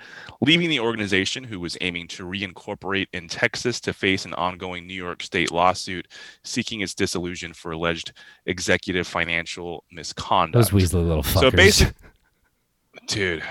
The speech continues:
Speaker 1: so, uh, what is it, Wayne LaPierre?
Speaker 2: Yeah. Is he
Speaker 1: Uh,
Speaker 2: still in charge there?
Speaker 1: that guy.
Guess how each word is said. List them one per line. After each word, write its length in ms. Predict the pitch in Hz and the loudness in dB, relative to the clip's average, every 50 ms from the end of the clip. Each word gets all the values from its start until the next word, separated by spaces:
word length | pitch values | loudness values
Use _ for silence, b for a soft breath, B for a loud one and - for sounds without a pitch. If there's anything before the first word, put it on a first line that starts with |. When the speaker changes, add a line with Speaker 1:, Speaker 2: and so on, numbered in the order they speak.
| B B B B B B | B B B B B B
Speaker 1:
so, 360 | - - - 139 135 131 123 - _ - | -8 -2 0 2 2 2 0 -6 _ -12
uh, 80 | 117 - - _ - | -12 -12 -12 _ 0
what 120 | 143 139 | 2 2
is 80 | 117 107 | 2 2
it, 80 | 87 98 | 2 4
Wayne 240 | 117 123 143 147 | 6 6 6 6
LaPierre? 580 | 143 139 139 - - 147 123 120 135 147 147 135 - - - | 6 4 4 4 4 4 4 6 6 4 4 2 -2 -4 0
Speaker 2:
Yeah. 280 | 131 127 113 95 82 - - - - - | 2 4 4 2 0 -4 -10 -6 2 6
Is 140 | 113 107 - | 8 10 12
he 60 | - | 12
Speaker 1:
Uh, 100 | 190 185 | 12 12
Speaker 2:
still 140 | 202 196 185 | 12 12 12
in 60 | 175 | 12
charge 280 | - 156 147 156 165 175 | 12 10 10 10 10 8
there? 180 | 208 208 214 220 | 6 6 6 8
Speaker 1:
that 220 | - 143 214 - | 10 8 8 8
guy. 360 | - 98 90 85 82 82 80 | 8 6 8 8 8 6 4